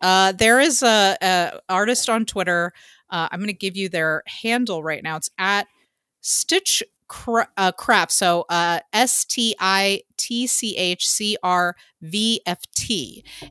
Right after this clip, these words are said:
And, uh, I'm just minding my own business sometime last November, scrolling through Twitter, and I see this awesome shirt. And it, it basically, it's like, um, illustrated, like, little movie tickets and stars. And each of the movie tickets is a different movie that,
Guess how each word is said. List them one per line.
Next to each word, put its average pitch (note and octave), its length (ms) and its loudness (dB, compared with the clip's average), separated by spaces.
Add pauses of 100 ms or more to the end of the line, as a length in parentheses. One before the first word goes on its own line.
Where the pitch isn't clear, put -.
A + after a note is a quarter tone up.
(120)
And, G3+ 440 4 (120)
uh, G3 340 4
I'm C#4 160 -2
just - 340 -2 (180)
minding B3 300 2
my D4+ 140 4
own C4+ 120 2
business A#3 680 2 (480)
sometime B3 600 4
last G#3+ 320 4
November, G3+ 480 2
scrolling B3 520 4
through A#3 120 -4
Twitter, G3+ 280 -4
and G#3 100 0
I G#3 60 2
see G#3+ 160 -2
this A#3 260 -2
awesome A#3+ 380 2
shirt. F3 400 0 (320)
And G3 120 0
it, G#3+ 120 -2
it A3 120 -4
basically, E4+ 640 2
it's A#3 200 -4
like, A#3+ 200 0
um, G#3 420 2 (880)
illustrated, A#3+ 760 0
like, G3 240 0
little A#3 380 -6
movie D#4 320 6
tickets - 600 -4
and G#3 140 0
stars. G#3+ 720 4 (300)
And G#3+ 200 0
each C4 240 0
of C#4 80 -4
the B3+ 40 -4
movie A#3+ 240 -2
tickets A3 360 -4
is F#3 140 -4
a F3+ 80 -6
different G3+ 280 -6
movie F3+ 180 -2
that, E3+ 240 0